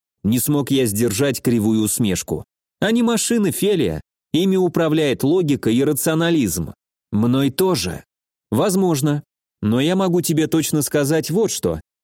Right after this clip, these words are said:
Человек, который сделал с собой то, что сделала ты, не может называться стабильным. И особенно лицо»,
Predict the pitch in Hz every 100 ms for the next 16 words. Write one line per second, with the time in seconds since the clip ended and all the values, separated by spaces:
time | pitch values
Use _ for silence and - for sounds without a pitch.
0 | - 165 165 165 185 - - 131 123 151
1 | 127 110 151 156 139 - 147 143 139 151
2 | - 147 117 139 143 139 139 - 202 120
3 | - _ 104 117 139 165 147 147 156 131
4 | 147 147 - 139 - 127 120 107 85 73
5 | - _ _ _ _ 127 147 147 - 196
6 | 175 143 143 175 - 117 95 80